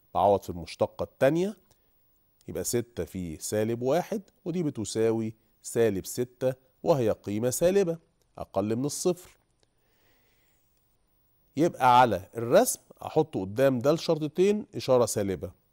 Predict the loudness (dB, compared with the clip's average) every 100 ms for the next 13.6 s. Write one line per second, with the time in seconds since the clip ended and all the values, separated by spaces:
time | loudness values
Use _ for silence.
0 | _ -6 -2 0 2 2 -2 -6 -2 0
1 | 0 2 0 0 -2 -4 0 0 2 0
2 | 0 -2 -4 -2 -4 -4 -8 -6 0 0
3 | 0 -6 -14 _ _ _ _ _ 0 0
4 | 0 -12 -6 -4 -2 -2 -6 _ _ -10
5 | -2 2 2 0 -4 -6 -6 0 2 2
6 | -2 0 0 2 0 0 0 0 -2 0
7 | 0 -2 -4 -4 -4 -6 -6 -4 -4 -2
8 | -2 _ -6 -6 -6 -4 -2 -4 -6 -8
9 | -8 _ _ -4 -4 -4 -14 -16 _ _
10 | _ _ _ _ -4 2 4 2 4 2
11 | 2 -2 -4 -10 -14 -8 -8 -4 -4 -4
12 | -6 -8 -4 -4 -4 -6 -8 -6 -2 0
13 | 0 -2 -4 -4 -4 -6